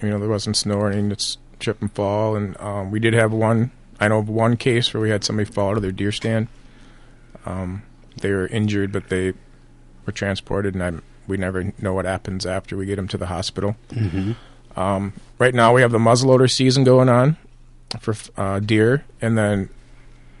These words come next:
Speaker 1: we're still in the chronic wasting zone, the six oh five zone. So there's still, um, I think it's December seventeenth, eighteenth, and nineteenth, and it's, like, December thirty-first through, like, January second.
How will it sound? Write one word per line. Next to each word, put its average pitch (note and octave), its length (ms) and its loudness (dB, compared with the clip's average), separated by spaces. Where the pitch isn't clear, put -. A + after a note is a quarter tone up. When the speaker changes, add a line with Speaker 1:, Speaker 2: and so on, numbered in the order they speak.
Speaker 1:
we're G2+ 100 -2
still A#2 260 0
in A2 60 2
the G2 100 -2
chronic G#2+ 360 0
wasting G#2+ 400 -2
zone, G#2+ 260 -2
the G2 60 -4
six - 320 -6
oh F#2+ 40 -8
five G2 320 -4
zone. A#2+ 300 0
So A2 160 -2
there's G#2 160 0
still, G#2+ 480 0
um, F#2 480 -6
I F#2+ 40 -4
think G#2 160 -4
it's G2 100 -6
December G#2 380 -2
seventeenth, G#2+ 580 -2
eighteenth, G#2 420 -4
and G2+ 80 -4
nineteenth, G#2 520 -4
and F#2+ 120 -6
it's, F#2+ 200 -8
like, F2+ 120 -8
December G2 360 -6
thirty-first G2 720 -6
through, F#2+ 120 -8
like, F#2 220 -10
January G2 420 -8
second. F2 400 -8